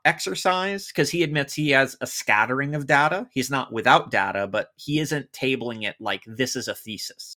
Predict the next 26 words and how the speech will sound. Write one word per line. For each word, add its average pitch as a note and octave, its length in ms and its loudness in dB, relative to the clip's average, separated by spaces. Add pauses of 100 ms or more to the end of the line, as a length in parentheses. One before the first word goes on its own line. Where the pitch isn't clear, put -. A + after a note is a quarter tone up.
He's B2 180 -6
saying, A2+ 380 0 (340)
"This E3+ 220 4
is D#3 120 0
a C3+ 60 2
speculative C3+ 800 0
thesis G2 580 -10
that A2 100 0
I G#2+ 120 0
think D3 420 -4
will C#3+ 320 4
be E3 160 0
proved C3+ 400 -2
later, A2 520 -2 (320)
and B2+ 220 2
I C3+ 200 8
want C3 320 0
to A2 260 2 (580)
prime D#3+ 440 6
the B2+ 160 4
engine," G2 340 -4
so F2+ 200 -4
to - 80 -10
speak, - 440 -16
where A#2 140 -2
he C3+ 340 2